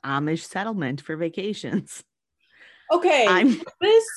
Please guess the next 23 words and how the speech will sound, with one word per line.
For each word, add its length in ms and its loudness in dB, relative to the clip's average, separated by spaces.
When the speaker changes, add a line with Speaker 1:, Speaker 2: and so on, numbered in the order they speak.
Speaker 2:
let's 360 -2
back 240 0
up 180 0
real 140 2
quick. 260 -6
Is 220 2
this 220 2
a 100 4
Wisconsin 720 0
thing? 340 -2
Because, 520 -2
so 420 0
I 220 -2
am 400 -4
married 380 -6
into 360 -12
this 460 -6
really 480 0
wonderful, 560 -6
big, 500 -6
crazy 480 -8
Mexican 480 -14
family. 520 -14